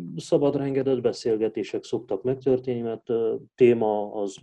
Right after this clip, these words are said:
bőven van, onnan is kiindulva, hogy hát ők mit látnak fontosnak, mint téma, és miről szeretnének beszélni, odáig, hogy olykor-olykor,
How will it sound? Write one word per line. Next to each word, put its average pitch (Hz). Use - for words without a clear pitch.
bőven 143
van, 131
onnan 117
is 104
kiindulva, 107
hogy 101
hát 101
ők 120
mit 113
látnak 110
fontosnak, 107
mint 101
téma, 120
és 110
miről 113
szeretnének 104
beszélni, 135
odáig, 120
hogy 107
olykor-olykor, 101